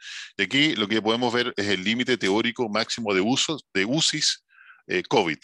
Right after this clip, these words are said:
porque hay un cierto conjunto de ucis, eh, que están siendo utilizadas por patologías no covid. Y cuando nosotros reducimos, vemos las reducciones de movilidad que se producen por las cuarentenas,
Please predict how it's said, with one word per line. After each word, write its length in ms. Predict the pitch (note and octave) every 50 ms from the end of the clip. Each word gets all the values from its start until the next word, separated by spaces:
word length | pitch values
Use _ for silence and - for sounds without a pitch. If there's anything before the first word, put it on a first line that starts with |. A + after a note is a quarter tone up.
| - _ _
porque 240 | - E2+ - -
hay 60 | F#2 F2+
un 120 | F2 F2
cierto 320 | - - - - - G2+
conjunto 440 | - F#2+ E2+ - - F#2+ F#2 - F#2+
de 80 | F2+ F2
ucis, 420 | F#2 F#2+ - - G2 F2+ - - _
eh, 100 | - E2+
que 100 | - G2+
están 160 | - - F#2
siendo 240 | - - - F2 F2+
utilizadas 460 | - - E3+ E3 - - G2+ F2+ F2+ -
por 180 | - F2+ F2
patologías 520 | - E2+ - F2+ D#2 D#2+ - - F#2+ F2 -
no 80 | - F2
covid. 200 | - - - - _ _ - - - - - - - - - _
Y 160 | A#2 B2+ C#3
cuando 260 | C3+ C3 A#2 A#2 A2+
nosotros 340 | G#2+ G2 - D#3 D3 D3+ C3
reducimos, 480 | B2+ A2+ G2 - - E3 E3 D#3+ D#3+ - - _
vemos 280 | F#2+ A2+ A#2+ C3 C3+
las 120 | B2+ A2+ -
reducciones 480 | G#2 F#2+ F#2 E2+ - - F3 F3+ E3+
de 80 | - D#3+
movilidad 400 | B2 A2+ G#2+ G2 G2 A2+ B2+ B2
que 80 | - -
se 140 | - G#2
producen 300 | E2+ G2 G#2+ - - A2+
por 100 | - -
las 120 | F#2 F2 -
cuarentenas, 540 | _ F2+ E2 F2+ - - B2+ G2 G2 B2